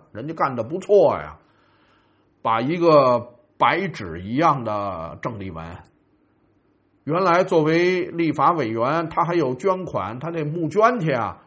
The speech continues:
他还有任务呢，欠着六百万，他一直没完成任务。这次选主席之前，临时凑了六百万，把任务才完成。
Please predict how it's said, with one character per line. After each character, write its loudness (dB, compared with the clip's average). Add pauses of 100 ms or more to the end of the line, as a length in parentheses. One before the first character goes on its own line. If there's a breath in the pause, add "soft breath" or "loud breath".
他 -2
还 0
有 2
任 0
务 -6
呢， -4
欠 0
着 2
六 4
百 -4
万， 0 (200 loud breath)
他 0
一 -2
直 0
没 0
完 -2
成 -4
任 -2
务。 -10
这 -2
次 -4
选 -4
主 -8
席 -2
之 0
前， -8 (180 loud breath)
临 0
时 0
凑 6
了 2
六 0
百 -4
万， -2
把 -6
任 -4
务 -10
才 -8
完 -6
成。 -8